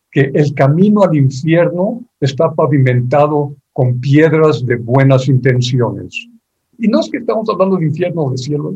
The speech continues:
no, no, no se trata de eso, es nada más un ejemplo de que la, no es suficiente tener la intención correcta.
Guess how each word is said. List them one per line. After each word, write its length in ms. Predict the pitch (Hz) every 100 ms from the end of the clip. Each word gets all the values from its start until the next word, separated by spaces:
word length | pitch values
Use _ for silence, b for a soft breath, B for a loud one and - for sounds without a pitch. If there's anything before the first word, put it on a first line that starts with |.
| -
no, 180 | 226 233
no, 100 | 233
no 100 | 233
se 100 | -
trata 280 | 233 196 185
de 100 | 196
eso, 120 | 147
es 60 | 165
nada 120 | 180
más 120 | 175
un 140 | 196 175
ejemplo 480 | - 220 233 170 156 B B
de 120 | - 151
que 160 | 180 233
la, 200 | 180 -
no 240 | 180 226
es 100 | 220
suficiente 960 | 220 - - 165 - - 214 220 220 196
tener 420 | 196 170 190 196
la 100 | 185
intención 580 | 180 170 156 - 170 170
correcta. 540 | 185 185 285 285 113